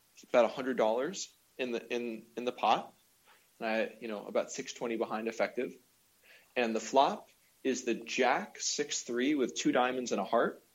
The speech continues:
So I'm holding ace queen four five with two hearts. So I have a bad backdoor flush draw and an open ender. The regular quickly checks. The action player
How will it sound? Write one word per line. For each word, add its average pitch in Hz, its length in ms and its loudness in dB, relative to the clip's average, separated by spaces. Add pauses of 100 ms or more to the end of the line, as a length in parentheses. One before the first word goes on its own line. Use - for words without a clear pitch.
(520)
So 110 680 6 (160)
I'm 131 140 8
holding 131 420 -2
ace 123 140 0
queen 123 220 -2
four 117 220 10
five 110 260 8
with 110 120 -6
two 107 140 -4
hearts. - 520 0
So - 180 6
I 113 100 10
have 113 160 6
a 107 60 4
bad 120 380 8
backdoor 120 380 4
flush 143 280 0
draw 156 300 0 (520)
and 123 80 -6
an 110 80 0
open 110 240 0
ender. 165 340 -2 (1080)
The 135 80 6
regular 131 460 6
quickly 160 540 4
checks. - 680 2 (640)
The 127 260 6
action 131 420 4
player 120 580 6